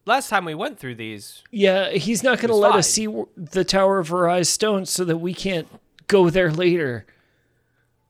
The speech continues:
Speaker 1: Ah, I
Speaker 2: It's
Speaker 1: understand.
Speaker 2: really smart.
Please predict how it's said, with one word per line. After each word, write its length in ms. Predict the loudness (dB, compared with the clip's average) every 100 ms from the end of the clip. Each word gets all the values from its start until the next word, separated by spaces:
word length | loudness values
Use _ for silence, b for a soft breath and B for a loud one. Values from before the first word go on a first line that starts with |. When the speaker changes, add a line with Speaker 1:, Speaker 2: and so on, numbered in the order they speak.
| _ _ _ -20 -20 _ _ _ _ _ _ _ _ _ _ _
Speaker 1:
Ah, 840 | -6 -2 0 0 -2 -4 -8 -20 -20 _ -10
I 60 |
Speaker 2:
It's 80 | -10
Speaker 1:
understand. 420 | -8 -12 -14 -20 _
Speaker 2:
really 400 | -12 -6 -2 -2
smart. 540 | -2 -4 -4 -6 -6